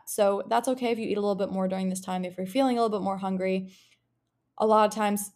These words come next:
people will come to me, or even clients have said, like, "I'm so hungry before my period. What can I do to subside that?" I'm like, "Don't try to, like, subside that and get rid of it. Just eat a little bit more. It's okay. Your body is telling you that it needs more food. Your metabolism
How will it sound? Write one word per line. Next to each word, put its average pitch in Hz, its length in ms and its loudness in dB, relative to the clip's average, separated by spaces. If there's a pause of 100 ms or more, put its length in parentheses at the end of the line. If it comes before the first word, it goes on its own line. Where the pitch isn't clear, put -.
people 202 340 -4
will 196 360 2
come 190 180 -6
to 185 100 -6
me, 190 120 -2
or 185 100 0
even 185 180 -2
clients 190 360 -4
have 185 100 -2
said, 185 260 -2
like, 185 220 -4
"I'm 220 160 2
so 214 180 2
hungry 190 280 -2
before 185 220 -6
my 185 100 -2
period. 208 420 0
What 190 140 -2
can 208 100 -6
I 190 140 0
do 185 160 0
to 185 140 -6
subside - 460 -6
that?" - 160 -10
I'm 208 120 -4
like, 214 160 -2 (560)
"Don't 269 180 0
try 262 200 -2
to, 247 120 2
like, 190 240 -2
subside 196 540 -2
that 185 80 2
and 185 100 -2
get 180 140 -4
rid 226 100 0
of 233 80 2
it. 190 160 -2
Just - 300 -10
eat 330 120 2
a 320 60 6
little 180 180 4
bit - 140 -10
more. 175 220 -6
It's - 160 -6
okay. 220 420 0 (400)
Your 226 80 2
body 220 240 4
is 226 120 0
telling 220 340 0
you 185 180 -2
that 196 160 2
it 190 100 -6
needs 202 240 -4
more 190 120 -4
food. 214 360 -6 (220)
Your 208 60 -4
metabolism 202 640 -2